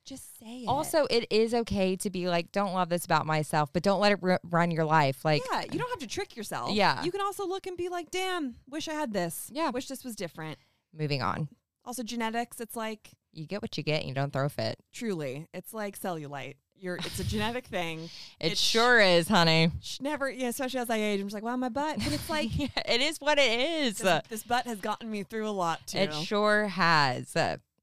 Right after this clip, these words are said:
Speaker 2: it
Speaker 1: Ugh.
Speaker 2: sure has.
Speaker 1: So, guys, send us three things you like about yourself.
Speaker 2: Oh my God, do it.
Speaker 1: Do it.
Speaker 2: We're on this post on Instagram. Go and comment three things you love about yourself.
Speaker 1: Claire and I will do it as
Speaker 2: I'll,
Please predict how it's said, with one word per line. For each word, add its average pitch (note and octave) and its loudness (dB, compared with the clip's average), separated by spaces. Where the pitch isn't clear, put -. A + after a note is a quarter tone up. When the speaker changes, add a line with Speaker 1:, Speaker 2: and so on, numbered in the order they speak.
Speaker 2:
it F#3 0
Speaker 1:
Ugh. A3+ -2
Speaker 2:
sure G#3+ 0
has. F#3 0
Speaker 1:
So, A#3 -6
guys, B3 -12
send B3+ -2
us B3+ -4
three B3 -8
things A3+ -4
you A#3 -2
like G#3+ -2
about F#3+ -4
yourself. E3+ -6
Speaker 2:
Oh - 2
my B3 6
God, C4 6
do F#3 6
it. C#3 4
Speaker 1:
Do A#3+ -6
it. F#3 -4
Speaker 2:
We're G3+ 4
on G#3+ 4
this D#4+ 0
post G3 2
on F#3 0
Instagram. D#3+ 0
Go F#3 4
and F3 -2
comment E3 0
three D#3+ -4
things D3 -4
you C#3+ -4
love C3 -2
about B2 -4
yourself. C#3 -4
Speaker 1:
Claire G3+ -4
and G#3 -4
I G#3+ -2
will A3 -4
do G#3 -4
it G#3 -6
as B3+ -6
Speaker 2:
I'll, - -8